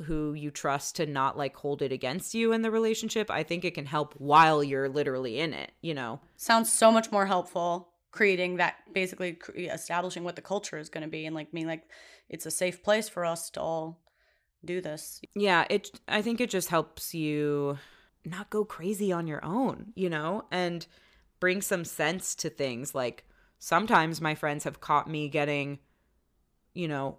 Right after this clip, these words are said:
Speaker 1: really wrapped up in something that once I've talked it through with them,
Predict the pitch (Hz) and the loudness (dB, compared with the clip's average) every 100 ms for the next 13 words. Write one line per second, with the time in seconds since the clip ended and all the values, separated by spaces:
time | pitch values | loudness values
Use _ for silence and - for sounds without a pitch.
0 | - 160 185 175 165 151 - 175 190 175 | -8 2 4 6 6 6 4 -2 -2 -4
1 | 170 165 165 160 113 160 160 165 156 160 | -4 -2 -2 -2 -2 -2 -2 -2 -2 0
2 | 151 - - 165 170 185 180 143 143 147 | -2 -2 -6 -4 -2 -2 -2 -2 0 -2